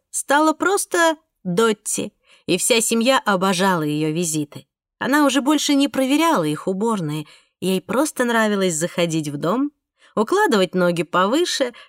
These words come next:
курить, отдыхать, болтать с мамулей, спрашивать, как дела у Винка и дочек, и ехать дальше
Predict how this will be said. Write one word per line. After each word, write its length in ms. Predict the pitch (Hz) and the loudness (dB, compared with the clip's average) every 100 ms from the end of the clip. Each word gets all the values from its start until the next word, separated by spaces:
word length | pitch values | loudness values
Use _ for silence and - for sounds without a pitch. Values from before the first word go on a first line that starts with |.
| _ | _
курить, 500 | - 196 247 302 294 | -2 0 4 4 2
отдыхать, 640 | 180 170 190 - 277 277 175 | -2 0 -4 0 2 2 0
болтать 480 | 190 196 - 302 | 0 2 2 0
с 80 | - | 0
мамулей, 600 | 185 165 160 180 247 262 - - | 0 0 0 2 0 -2 -6 -14
спрашивать, 640 | - 214 294 - 320 302 | -6 0 0 0 -2 0
как 220 | - 175 | -2 -2
дела 320 | 165 185 175 | 0 2 4
у 100 | 175 | 2
Винка 360 | 170 180 175 185 | 2 0 0 0
и 80 | 175 | 0
дочек, 480 | 208 311 - 285 - - _ _ - | 2 2 0 -4 -4 -18 _ _ -4
и 60 | 277 | 0
ехать 420 | 311 403 359 202 | 2 2 -2 0
дальше 560 | 214 233 - - 160 | 0 0 -2 -4 -6